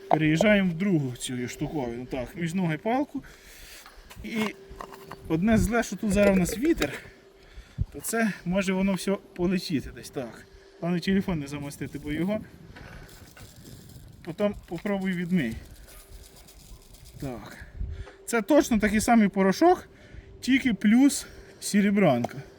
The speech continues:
Ну, хто не знає, що таке серебранка, то, то на що воно вам треба. Коли серебранкою трамбуйте акуратно, бо воно може звідти чмихнути. О! Ні, нормально, не чмихнуло.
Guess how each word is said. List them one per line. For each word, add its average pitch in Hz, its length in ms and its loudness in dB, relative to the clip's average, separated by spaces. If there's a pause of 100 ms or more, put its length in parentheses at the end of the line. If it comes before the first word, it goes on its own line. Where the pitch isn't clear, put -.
Ну, 349 80 0
хто 294 180 0
не 226 120 6
знає, 214 200 6
що 190 100 0
таке 185 180 -2
серебранка, 185 640 2
то, 143 180 -2 (420)
то 165 80 -2
на 185 140 2
що 180 120 -4
воно 175 140 0
вам 160 160 -2
треба. 117 360 -4 (300)
Коли 214 200 2
серебранкою 233 580 0
трамбуйте 220 460 2
акуратно, 233 500 0
бо 190 80 -2
воно 208 180 2
може 196 300 2 (760)
звідти 185 420 0
чмихнути. 143 600 0 (640)
О! 147 240 2 (920)
Ні, 254 160 -6
нормально, 165 520 4
не 180 100 4
чмихнуло. 131 640 0